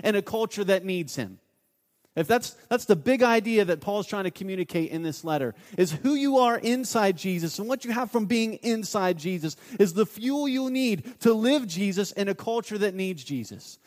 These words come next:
That's the big idea of this first century letter that Paul puts together to struggling friends in Ephesus.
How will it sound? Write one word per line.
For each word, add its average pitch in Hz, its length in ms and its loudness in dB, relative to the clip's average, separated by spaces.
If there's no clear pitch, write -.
That's 226 200 0
the 208 80 2
big 240 280 0
idea 226 440 2
of 165 140 0
this 170 140 -4
first 196 300 -8
century 180 340 -6
letter 165 380 -2
that 156 140 0
Paul 185 220 -2
puts 180 240 -6
together 147 560 -2
to 160 160 -2
struggling 190 500 -2
friends 165 360 -4
in 143 80 -2
Ephesus. - 720 -6